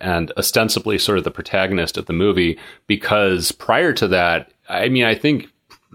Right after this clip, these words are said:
pr-, by a long shot, he's been the most reprehensible of the three main characters.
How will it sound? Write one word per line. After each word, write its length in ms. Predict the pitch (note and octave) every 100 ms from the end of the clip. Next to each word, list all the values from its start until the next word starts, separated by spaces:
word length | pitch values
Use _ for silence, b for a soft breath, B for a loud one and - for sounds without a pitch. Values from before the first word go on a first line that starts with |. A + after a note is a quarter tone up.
| F2
pr-, 280 | - - C#3+
by 420 | G#2+ A2 G2+ G#2+
a 80 | G2
long 360 | G2 A#2+ B2 A#2+
shot, 420 | - D2 D2 -
he's 240 | G2+ F2+
been 220 | - G#2 F2
the 80 |
most 320 | E2+ F#2 - F#2
reprehensible 720 | E2 - F2+ D#2+ - - -
of 100 | -
the 60 | -
three 220 | - D#2+
main 260 | B1+ B1+ -
characters. 880 | - A#1+ - - - - - -